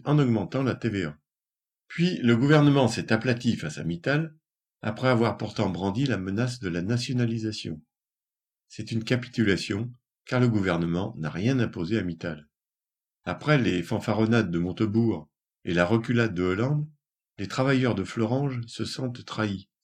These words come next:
Ils sont mis devant la vérité nue. Le gouvernement socialiste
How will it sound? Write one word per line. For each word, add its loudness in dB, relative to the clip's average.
Ils -4
sont 0
mis 2
devant 2
la -2
vérité -4
nue. -6
Le -6
gouvernement 6
socialiste 0